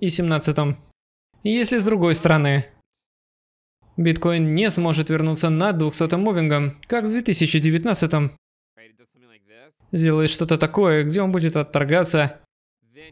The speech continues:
то мы можем попасть в один из этих сценариев, где у нас будет среднесрочный нисходящий тренд посреди более крупного восходящего тренда. У нас есть крупный восходящий тренд, но также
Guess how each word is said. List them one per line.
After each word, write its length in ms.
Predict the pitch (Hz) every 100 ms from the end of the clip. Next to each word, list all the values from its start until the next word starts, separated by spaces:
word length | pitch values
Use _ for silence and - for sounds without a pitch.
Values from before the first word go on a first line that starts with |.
| -
то 260 | 233 247 247
мы 140 | 233
можем 320 | 175 165 185
попасть 480 | 180 185 160 170 165
в 80 | 190
один 320 | 202 165 165
из 140 | 165 156
этих 240 | 151 151
сценариев, 760 | - 170 160 170 170 160 - - _ -
где 300 | 180 170 202
у 60 |
нас 220 | 190 190 165
будет 480 | 165 175 170 165 - -
среднесрочный 800 | - 233 233 214 160 170 185 185
нисходящий 580 | 156 - 151 147 -
тренд 420 | 165 196 208 190 - -
посреди 500 | 220 202 214 175 190
более 380 | 160 156 156 151
крупного 600 | 190 190 185 180 170 - -
восходящего 640 | 202 208 202 165 156 156
тренда. 480 | 151 151 147 143 143 - _ -
У 80 | 170
нас 280 | 165 156 -
есть 360 | 156 151 - -
крупный 360 | - 170 160 160
восходящий 440 | 156 165 160 156
тренд, 380 | 165 190 208 - -
но 180 | 170 180
также 440 | 180 175 160 175